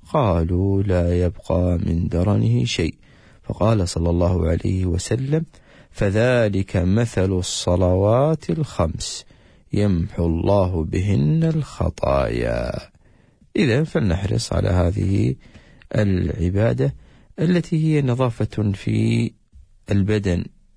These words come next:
ونظافة كذلك أيضا في القلب، نظافة في الظاهر ونظافة في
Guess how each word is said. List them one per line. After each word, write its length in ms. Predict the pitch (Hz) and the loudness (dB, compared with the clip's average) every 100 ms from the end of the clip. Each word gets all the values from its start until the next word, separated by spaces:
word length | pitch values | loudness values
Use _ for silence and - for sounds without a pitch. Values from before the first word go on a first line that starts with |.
| _ _ - - | _ _ -14 -2
ونظافة 1040 | 98 90 87 95 90 80 - 98 87 98 110 | 0 2 2 0 0 -2 -2 -2 0 -2 -6
كذلك 540 | - - 87 85 101 - | -6 -4 -2 -2 -4 -4
أيضا 380 | - 87 98 90 | -2 0 0 -2
في 460 | - 98 95 95 - - | -2 -2 0 -2 -4 -6
القلب، 480 | 98 98 - 117 98 - - - - - - - - - - | -4 -4 -2 -2 -2 -8 -20 -20 -20 -20 -20 -20 -20 -8 -2
نظافة 680 | 117 165 160 156 151 160 | 2 2 2 0 0 -2
في 560 | 147 - 151 151 151 - - | -2 0 2 2 2 0 -2
الظاهر 680 | 120 127 202 160 117 139 | -2 2 2 2 2 0
ونظافة 920 | 139 113 98 92 107 104 95 95 101 95 | 0 0 2 2 2 2 -2 -2 -2 -2
في 580 | 90 107 107 120 131 | -2 0 2 2 0